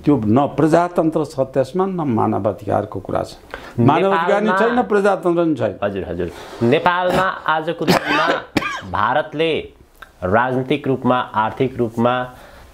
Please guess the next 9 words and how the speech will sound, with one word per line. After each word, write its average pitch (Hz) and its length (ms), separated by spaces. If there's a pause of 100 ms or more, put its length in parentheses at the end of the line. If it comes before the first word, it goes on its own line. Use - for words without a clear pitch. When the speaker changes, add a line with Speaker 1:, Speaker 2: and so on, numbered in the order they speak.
(140)
Speaker 2:
कूटनैतिक, 139 500
सामाजिक 127 460
हरेक 92 280
क्षेत्रमा 117 440
जसरी 127 340
हस्तक्षेप 110 520
गरिरहेको 92 580
छ, 127 100 (640)
त्यसको 190 640